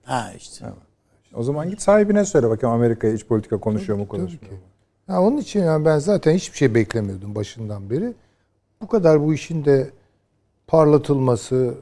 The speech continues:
Speaker 3: gündem haline getirilmesini de yadırgamıştım. Zaten olduğuyla kaldı. Ama olduğuyla nerede kalmadı? İşte Mısır'ın Libya'da açtığı deniz üssüyle gördük. Çünkü orada Türkiye Cumhuriyeti'nin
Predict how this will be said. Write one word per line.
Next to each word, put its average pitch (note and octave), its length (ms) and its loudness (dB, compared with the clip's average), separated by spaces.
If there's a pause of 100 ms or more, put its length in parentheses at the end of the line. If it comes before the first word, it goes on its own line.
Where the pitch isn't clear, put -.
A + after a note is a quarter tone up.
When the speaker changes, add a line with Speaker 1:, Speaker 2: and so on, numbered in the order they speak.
(240)
Speaker 3:
gündem C3+ 380 0
haline A#2 300 2
getirilmesini A#2 720 -6
de B3 60 -8
yadırgamıştım. D#3 840 -4 (480)
Zaten D3+ 480 -6 (720)
olduğuyla C3 420 2
kaldı. G#2+ 480 -2 (200)
Ama A2 220 -8
olduğuyla A#2+ 540 0
nerede C3+ 420 4
kalmadı? A2+ 600 -8 (120)
İşte - 260 -20
Mısır'ın D#3+ 560 -6 (540)
Libya'da A#2+ 380 4
açtığı F#3 380 -4
deniz D3+ 280 -2
üssüyle A2+ 420 -10
gördük. G#3+ 520 0 (1500)
Çünkü A2+ 220 -6
orada B2 400 4 (400)
Türkiye B2+ 340 0
Cumhuriyeti'nin A2 960 -6